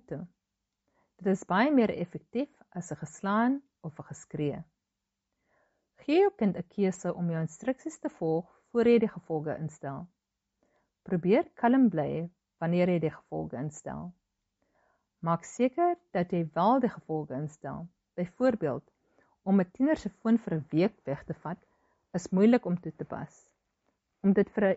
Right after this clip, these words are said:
uur weg te vat, is meer realisties. Wanneer die gevolge verby is, gee jou kind 'n kans om iets goeds te doen en prys hulle dan daarvoor.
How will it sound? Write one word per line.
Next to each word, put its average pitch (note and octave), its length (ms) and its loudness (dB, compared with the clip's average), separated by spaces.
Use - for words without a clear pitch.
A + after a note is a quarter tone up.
uur C#4+ 280 8
weg D3+ 200 -4
te D#3 100 -10
vat, E3+ 240 -14
is - 180 -8
meer G#3 300 6
realisties. G3 680 4
Wanneer A3+ 260 6
die E4+ 80 2
gevolge F#3 480 -2
verby D#3+ 300 -2
is, - 120 -8
gee E4+ 200 4
jou F4+ 100 2
kind F3+ 260 0
'n - 300 -20
kans B3+ 580 0
om F#3 100 2
iets - 140 -2
goeds - 340 -6
te A3+ 120 0
doen D#3+ 300 -4
en G3 200 -4
prys G#3+ 320 4
hulle F#3 160 0
dan D3+ 220 -4
daarvoor. D#3 500 -6